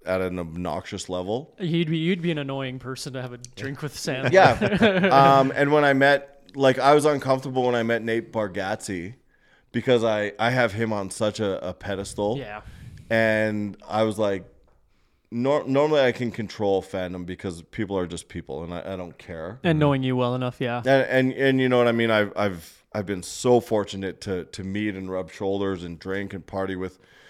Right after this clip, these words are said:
Speaker 1: different celebrities. Um, I was uncomfortable around Nate Bargatze 'cause it's just like, it'd be super cool to me if he thought I was cool.
Speaker 2: Yeah.
Speaker 1: And
Speaker 2: Yeah,
Speaker 1: it
Speaker 2: yeah,
Speaker 1: made me
Speaker 2: yeah.
Speaker 1: awkward.
Speaker 2: Yeah.
Speaker 1: Um, but, but I think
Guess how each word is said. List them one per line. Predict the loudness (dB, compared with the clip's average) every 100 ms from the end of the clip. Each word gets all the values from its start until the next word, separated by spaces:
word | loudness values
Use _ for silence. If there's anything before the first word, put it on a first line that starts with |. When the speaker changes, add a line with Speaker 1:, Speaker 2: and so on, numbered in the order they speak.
| _ 0
Speaker 1:
different | 0 0 -4
celebrities. | -2 2 2 2 0 -2 -4 -8 -16 _
Um, | -2 2 2 0 -2 -4 -8 -10 -16 _ _ _ _ _ _ _ _ _
I | -2
was | 0
uncomfortable | 0 0 0 0 0
around | 2 0 -2
Nate | -4 -4
Bargatze | -6 -4 -6 -6
'cause | -12 -12
it's | -10
just | -12 -8
like, | -4 -4 -6 _ _ _ _ _ _
it'd | -8 -6
be | -6
super | -6 -6 -8
cool | -10 -8 -8
to | -10
me | -10 -10 -8 -10 -12 -18 _
if | -20 -16
he | -12
thought | -12 -12
I | -12
was | -16
cool. | -20 -20 -20 _ _
Speaker 2:
Yeah. | 8 10 10 6
Speaker 1:
And | 4 4
Speaker 2:
Yeah, |
Speaker 1:
it | 6
Speaker 2:
yeah, | 4
Speaker 1:
made | 4
me | 2
Speaker 2:
yeah. |
Speaker 1:
awkward. | 0 -2 -6 -10 -12 _
Speaker 2:
Yeah. | 0 0 -2 -2
Speaker 1:
Um, | 4 6 6 6 4 2 -2 -6 -10 -2
but, | 2 2 0
but | 2 2
I | 2
think | 0 -2 -4 -16